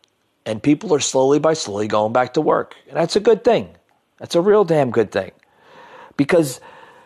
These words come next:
I, like other people, want to see this country opened up. I don't want to see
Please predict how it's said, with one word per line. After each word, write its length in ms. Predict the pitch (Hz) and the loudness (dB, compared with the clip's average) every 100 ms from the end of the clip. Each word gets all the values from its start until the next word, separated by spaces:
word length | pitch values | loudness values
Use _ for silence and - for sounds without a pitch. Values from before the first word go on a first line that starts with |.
| _ _ _ _ _ _ _ _ _ - - - | _ _ _ _ _ _ _ _ _ -20 -12 -2
I, 180 | 190 226 | 0 2
like 220 | 202 190 | 2 2
other 220 | 185 170 | 2 2
people, 600 | - 190 175 127 113 - - | 0 -2 0 -4 -4 -14 -6
want 240 | 143 170 | 0 0
to 40 | 139 | 0
see 200 | - 101 | -4 -8
this 260 | 87 - | -8 -12
country 400 | - 85 - 85 | -8 -8 -8 -8
opened 340 | 80 73 - - | -8 -8 -12 -14
up. 220 | - - - _ _ _ - | -14 -18 -20 _ _ _ -10
I 140 | - | -2
don't 120 | 151 | 0
want 180 | 175 175 | 2 0
to 40 | 160 | -2
see 400 | 175 165 156 | -2 -4 -6